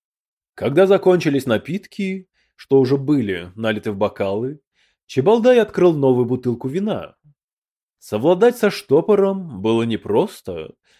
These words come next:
но он справился и сразу же отметил эту очередную маленькую победу. Испортившиеся продукты он выкинул попросту в окно, а один из углов столовой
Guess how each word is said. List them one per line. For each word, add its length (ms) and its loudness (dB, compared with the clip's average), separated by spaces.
но 220 2
он 100 0
справился 1080 0
и 140 -12
сразу 460 0
же 120 4
отметил 840 -4
эту 540 -2
очередную 1040 -6
маленькую 580 -4
победу. 720 -4
Испортившиеся 880 -4
продукты 840 -4
он 260 2
выкинул 460 -2
попросту 540 -2
в 60 -2
окно, 500 -6
а 240 0
один 640 -4
из 160 -4
углов 280 0
столовой 720 -4